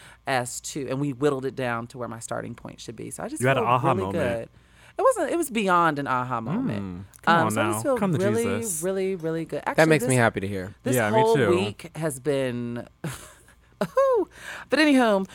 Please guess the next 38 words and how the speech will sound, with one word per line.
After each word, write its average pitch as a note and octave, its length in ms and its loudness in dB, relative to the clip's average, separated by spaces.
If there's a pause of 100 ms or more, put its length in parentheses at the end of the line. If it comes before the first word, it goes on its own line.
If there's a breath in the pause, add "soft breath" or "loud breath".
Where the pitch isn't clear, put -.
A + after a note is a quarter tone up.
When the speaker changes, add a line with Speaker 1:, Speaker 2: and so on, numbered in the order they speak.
Speaker 1:
so A#3 480 4
my G3 400 0
topic F3+ 500 2
Speaker 3:
<laughs> - 640 0
Let A#2+ 160 0
her C#3 60 4
have F3+ 280 4
it. D#3 80 2
Speaker 1:
is, D#3+ 300 -4
Speaker 3:
Let G#2 160 0
her C3 80 2
have D3+ 320 -2
it. C#3 220 -12
Speaker 1:
my F3+ 340 0
topic F3 560 -2
Speaker 2:
That's C#3+ 140 0
Speaker 1:
is, C#3 60 -2
Speaker 2:
only G2+ 260 -2
Speaker 1:
of - 100 -2
Speaker 2:
you. E3+ 140 -4
Speaker 1:
course, D#3+ 420 -2
surrounding C3+ 1040 -4 (720 loud breath)
season D4+ 480 0
two, D#3 420 -4
episode D#3 520 -4
seven B2 500 -6
of A#2 680 -8
favorite B2 420 -6
show A#2 340 -4
on A#2 140 -8
T B2 240 -10
V E3+ 340 -4
every B2+ 220 -6
summer, A#3+ 580 -6
Insecure. D#3 720 -8 (480 loud breath)
And, C3+ 440 -2
um, C#3 180 0
I, D3+ 200 0